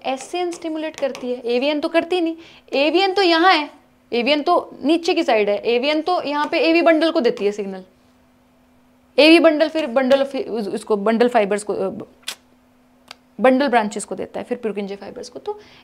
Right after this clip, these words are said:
गलत हो गया ना ये। Tricuspid and valve, bicuspid valve open due to pressure exerted by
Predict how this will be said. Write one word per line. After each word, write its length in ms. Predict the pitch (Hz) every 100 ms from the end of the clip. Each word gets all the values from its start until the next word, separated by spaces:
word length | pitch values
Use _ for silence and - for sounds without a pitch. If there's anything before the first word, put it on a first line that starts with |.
| _ _
गलत 320 | 240 277 330 277
हो 80 |
गया 120 | 196 226
ना 120 | -
ये। 160 | 240 - _ _ _ _ _ _ _ - - _ -
Tricuspid 600 | 285 339 381 381 381 392
and 160 | 381
valve, 320 | 247 240 247 196 190
bicuspid 540 | 202 240 311 311 349
valve 260 | 277 294 233
open 280 | 240 285 262
due 120 | 277
to 120 | 311
pressure 360 | - 240 240 269
exerted 440 | 208 233 233 233
by 140 | 277